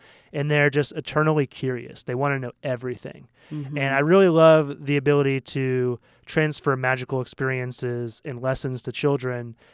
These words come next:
Speaker 1: and have them just appreciate the world, um, in a way that I can relate to.
Speaker 2: You know what? I already think you're gonna be an awesome dad.
Speaker 1: I hope so. <laughs>
Speaker 2: <laughs> All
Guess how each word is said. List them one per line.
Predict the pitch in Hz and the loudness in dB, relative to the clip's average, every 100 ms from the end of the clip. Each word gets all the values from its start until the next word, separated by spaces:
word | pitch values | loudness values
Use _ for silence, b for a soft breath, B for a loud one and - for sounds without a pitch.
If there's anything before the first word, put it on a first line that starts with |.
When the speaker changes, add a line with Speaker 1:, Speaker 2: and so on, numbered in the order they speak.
| b | b
Speaker 1:
and | 151 | -2
have | 156 156 | 2 2
them | 156 | 2
just | 147 147 | 0 -2
appreciate | 135 - 147 - 135 - | -4 -4 -4 0 -2 0
the | 123 | -2
world, | 123 127 120 113 - - | 0 0 -2 -6 -12 -8
um, | 131 123 123 117 - b b b | -6 -4 -6 -12 -20 b b b
in | 143 | 2
a | 139 | 4
way | 135 | 4
that | 127 123 | 2 0
I | 123 | -2
can | 120 | -4
relate | 117 117 117 | -8 -6 -8
to. | - - - _ _ _ | -8 -10 -12 _ _ _
Speaker 2:
You | - | -4
know | 226 | 2
what? | 254 233 | 4 4
I | 190 185 | 2 0
already | 185 196 202 | 2 2 0
think | 196 180 165 | -2 -4 -6
you're | 151 | -8
gonna | 139 147 | -8 -8
be | 139 143 143 143 | -8 -6 -8 -8
an | 135 - | -10 -10
awesome | 135 139 139 139 | -12 -10 -8 -8
dad. | 135 131 - 50 - _ | -8 -12 -14 -20 -20 _
Speaker 1:
I | 123 | -6
hope | 131 123 | -4 -4
so. | 127 123 - | -8 -12 -4
<laughs> | 147 - | -2 2
Speaker 2:
<laughs> | 254 - 277 208 220 | 0 0 -2 0 0
All | 185 180 | 0 -2